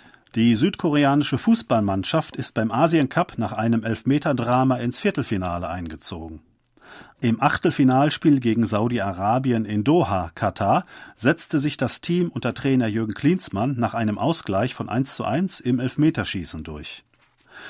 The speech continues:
Abdullah Radif brachte mit seinem Tor in der sechsundvierzigsten Minute die Saudis in Führung. Südkorea rettete sich in der Nachspielzeit durch einen Treffer von Cho Gyo-song in die Verlängerung.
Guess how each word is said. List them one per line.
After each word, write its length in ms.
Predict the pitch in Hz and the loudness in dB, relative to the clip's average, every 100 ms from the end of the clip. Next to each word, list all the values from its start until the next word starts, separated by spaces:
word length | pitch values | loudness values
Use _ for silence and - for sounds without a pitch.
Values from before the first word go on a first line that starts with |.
| - - - | -18 -14 0
Abdullah 500 | 120 - 165 151 127 | 0 6 8 8 6
Radif 560 | 120 120 175 - - - | 2 2 2 0 -8 -6
brachte 280 | 110 - 117 | -4 -2 -2
mit 160 | 101 | -2
seinem 360 | 107 107 113 107 | 0 0 2 0
Tor 240 | 120 117 | 0 -2
in 80 | 110 | -2
der 80 | 95 | 0
sechsundvierzigsten 920 | 131 - 160 143 151 139 131 - 117 | -2 -2 -2 -2 -2 -4 -8 -4 -2
Minute 480 | 107 113 143 143 135 | 2 4 4 2 0
die 120 | 127 | 0
Saudis 500 | 107 123 127 120 127 | 2 2 2 -2 -2
in 100 | 120 | -6
Führung. 480 | - 139 110 80 - _ _ - - - - - | 2 2 2 -4 -14 _ _ -20 -20 -20 -20 -6
Südkorea 680 | 104 139 131 90 104 139 123 | 0 0 0 0 2 2 2
rettete 440 | 139 165 185 143 | 0 -2 -2 -2
sich 200 | 120 117 | -4 -2
in 60 | 113 | -2
der 100 | 98 | 0
Nachspielzeit 760 | 104 - - 131 117 131 123 | -2 -4 -2 0 0 0 -2
durch 160 | 110 107 | -2 -4
einen 240 | 104 98 | -2 -4
Treffer 320 | - 135 147 | -4 -4 -2
von 220 | 131 120 117 | -4 -2 -2
Cho 260 | 139 139 | 2 2
Gyo-song 640 | 123 123 107 - 175 196 156 | 2 0 -2 -2 0 0 0
in 180 | 117 | 0
die 100 | 123 | 0
Verlängerung. 640 | 117 131 120 107 82 78 65 | 0 -2 0 0 -2 -10 -12